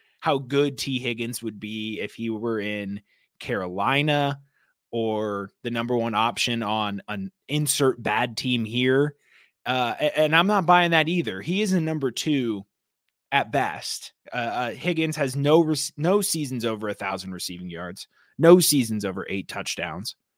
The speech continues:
He has one season as a fantasy wide receiver one. He struggles to separate. And the further we get from twenty twenty-one, the more that season becomes an anomaly.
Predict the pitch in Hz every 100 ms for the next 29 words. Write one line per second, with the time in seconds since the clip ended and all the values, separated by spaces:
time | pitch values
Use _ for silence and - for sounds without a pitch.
0 | _ _ _ _ _ 139 139 131 113 135
1 | 170 185 185 165 147 139 117 117 120 107
2 | 104 107 95 95 90 - 98 92 92 90
3 | 92 110 _ _ _ _ _ _ _ _
4 | _ - 151 151 - - 165 175 147 127
5 | - 120 - 76 78 - _ _ _ _
6 | _ _ _ _ _ _ _ _ _ _
7 | _ _ _ _ - 160 160 233 247 233
8 | 202 147 170 180 156 156 180 165 156 151
9 | 127 139 170 139 127 139 143 127 120 -
10 | 147 135 117 110 - 131 110 104 98 120
11 | 104 65 53